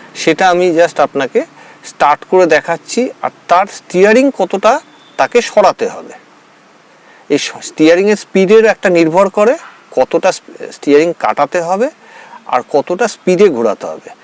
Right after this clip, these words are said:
যত অবজেক্টটা ক্লোজে থাকবে তত আপনার স্টিয়ারিং স্পিড বাড়বে, যত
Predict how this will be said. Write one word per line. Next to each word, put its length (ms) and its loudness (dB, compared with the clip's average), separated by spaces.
যত 340 2
অবজেক্টটা 680 2
ক্লোজে 460 4
থাকবে 440 0
তত 240 0
আপনার 240 0
স্টিয়ারিং 440 0
স্পিড 320 -2
বাড়বে, 440 -2
যত 500 4